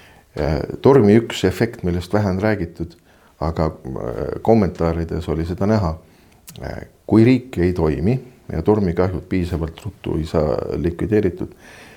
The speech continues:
see õõnestab seda kõige tähtsamat, mis meil on. See on usk oma riiki, kaitsetahet ja kõike muud. Inimene on näiteks, käib ajateenistust, on oma kohuse täitnud,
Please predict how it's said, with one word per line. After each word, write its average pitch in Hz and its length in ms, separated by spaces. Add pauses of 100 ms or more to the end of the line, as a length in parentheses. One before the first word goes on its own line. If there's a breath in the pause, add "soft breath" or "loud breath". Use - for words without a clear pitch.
(300 loud breath)
see 78 180
õõnestab 98 680
seda 87 200
kõige 98 240
tähtsamat, 82 540
mis 82 160
meil 95 140
on. 78 180
See 73 140
on 73 160 (120)
usk - 320
oma 78 140
riiki, 123 400 (540 soft breath)
kaitsetahet 92 760
ja - 80
kõike 85 280
muud. - 240 (400)
Inimene 98 360
on 85 220
näiteks, - 220
käib 85 220
ajateenistust, 104 680
on 87 120
oma 78 160 (560 loud breath)
kohuse 95 320
täitnud, 110 480